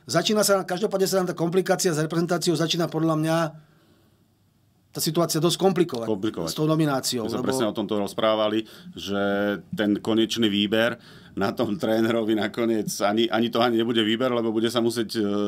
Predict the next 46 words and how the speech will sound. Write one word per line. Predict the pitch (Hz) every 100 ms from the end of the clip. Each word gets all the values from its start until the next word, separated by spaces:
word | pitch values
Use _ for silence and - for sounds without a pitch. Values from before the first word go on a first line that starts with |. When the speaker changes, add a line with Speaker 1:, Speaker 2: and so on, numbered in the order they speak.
| 98 101 101
Speaker 2:
z-, | 92 87 - - - - -
e, | 95 95 98 -
bude | 104 117
musieť | 135 135 143
zvoliť | 107 135 135
tých | 143 131
hráčov, | 127 139 160
ktorí | 135
mu | 131 139
ostali, | 151 175 135
lebo | 98 92
strašne | - 92 117
Speaker 1:
No. | 131
Speaker 2:
veľa | 180
hráčov | 143 123 123 139 -
mu, | 135 120
mu | - - 233 123
možno | 123 127
nakoniec | 131 127 135 123
povie, | 127 120
že | 127
nepôjde, | 117 104 123 127 127 135
alebo, | 135 123 123 113
e, | 120 120 117 120 87 82
si, | 104 - -
si | - - 120
nejakým | 127 127 127
spôsobom | - 117 131 127 127 123 - - - - - -
povie | 139 143 160
o | 135
tom, | 127 143
čo | 123
si | 120
myslí | 127 107 104 123
celom. | 123 127 139 160 160
Už, | - 113 -
Speaker 1:
No. | 147 165
Speaker 2:
už | 180
to | 123
začína | 127 143 135
byť | 131 -
stále | 120 123 120
hlasnejšie | 110 110 123 113 120
a | 104
hlasnejšie | 90 - 113 110 139 139
a | 131